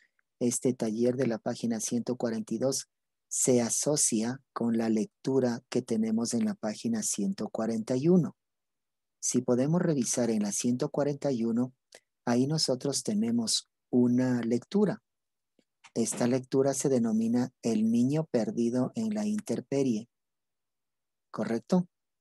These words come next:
Ya. Entonces, si podemos visualizar en la página ciento cuarenta y uno, tenemos el texto que está en varios colores. ¿Sí? Está en varios colores.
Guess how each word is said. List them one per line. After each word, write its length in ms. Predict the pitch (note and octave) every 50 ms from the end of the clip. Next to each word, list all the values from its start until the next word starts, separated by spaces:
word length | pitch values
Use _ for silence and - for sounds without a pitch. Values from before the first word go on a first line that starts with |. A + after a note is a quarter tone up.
| _ _ _ _
Ya. 240 | - - - - - _ _ _ _ _ _ _ _ _ -
Entonces, 680 | B2 A#2 G#2 - A#2 G#2 G2+ - - - - - - _ _ _ _ _ _ _ _ _ _ _ _ _ _ _ _ _ - - - - _ _ _
si 240 | - - - - B2+
podemos 460 | B2+ C#3+ C3 C#3+ E3 F3+ G3 G#3 F#3+
visualizar 640 | F#3 D#3+ - - B2 A#2 A2+ G#2+ - - A#2+ A2 G#2+
en 100 | G#2 G#2
la 100 | G2+ G2
página 440 | - - A2+ A#2 - B2+ A#2+ A2 G2+
ciento 360 | - - A2 G#2+ - A#2+ -
cuarenta 440 | - A2 G#2+ G#2 G2+ G2 - G#2 G2+
y 140 | F#2+ F#2
uno, 300 | F#2 F#2 F#2+ G#2+ B2+ B2+ - _ _ _ _ _ _ _ _ _ - - - - - _ _ _ _ _ _ _
tenemos 520 | - C3 A#2+ A#2+ A#2+ A#2+ B2+ C3+ C#3 B2 C3
el 180 | B2 A2+ -
texto 440 | - - A2 G#2+ - - - C3+ B2+
que 120 | - - G#2+
está 500 | - - - - A2+ A2+ A2+ A2 A2+ - _ _ _ _ _ _ _ _ -
en 320 | A#2 A#2 A2+ A2+ A2 G#2+
varios 540 | F#2+ G2+ G2 G2 G2 G#2 G#2 G#2 G#2 - -
colores. 720 | - - B2+ A#2+ C3+ D#3+ F3+ E3 - - - - - - _ _ _ _ _ _ _ _ _ _ _ _ _ _ _ _ _ _ _ _
¿Sí? 300 | - - - - F#3 A3+ G#3+
Está 300 | G#3 - - - A3 A3+
en 120 | G#3+ G3+
varios 380 | G3 A#2+ C#3 D#3+ E3+ F3 - -
colores. 580 | - - G2+ - F#3+ - - F3 - - -